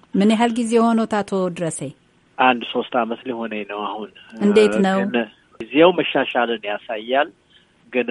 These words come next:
Speaker 2: ረዘም ያለ ጊዜ የሚወስድ ይመስላል።
Speaker 1: ምን ያህል ተለምዷል የኢትዮጵያ ምግብ በዚህ አይነት?
Speaker 2: መጠነኛ መለመድ አለ ዲ ሲ ውስጥ፣ ግን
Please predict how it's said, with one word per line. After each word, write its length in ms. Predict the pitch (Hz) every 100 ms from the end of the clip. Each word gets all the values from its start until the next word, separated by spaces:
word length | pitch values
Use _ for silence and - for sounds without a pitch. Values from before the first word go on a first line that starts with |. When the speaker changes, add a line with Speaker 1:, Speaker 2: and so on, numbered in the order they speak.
| 120
Speaker 2:
ረዘም 380 | 123 117 120 113
ያለ 200 | 110 110 107
ጊዜ 220 | 107 107
የሚወስድ 560 | 113 107 113 110 - 143
ይመስላል። 460 | 123 107 117 110 104 - - - - 220
Speaker 1:
ምን 200 | 214 294
ያህል 220 | 330 302 302
ተለምዷል 640 | 294 277 262 233 220 196 180 165 151 147 156
የኢትዮጵያ 760 | 160 156 147 156 170 143 135 151
ምግብ 260 | 151 156 151
በዚህ 320 | 156 147 156
አይነት? 340 | 147 143 127 - - _ _ _ _ - 139 147 139 143 151
Speaker 2:
መጠነኛ 560 | 156 190 208 202 196 185 190
መለመድ 480 | 151 123 135 160 180
አለ 200 | 139 117 110 90
ዲ 160 | 123 120
ሲ 200 | - 123
ውስጥ፣ 360 | 113 - - - _ - 123 113 113 113 127 -
ግን 260 | 131 147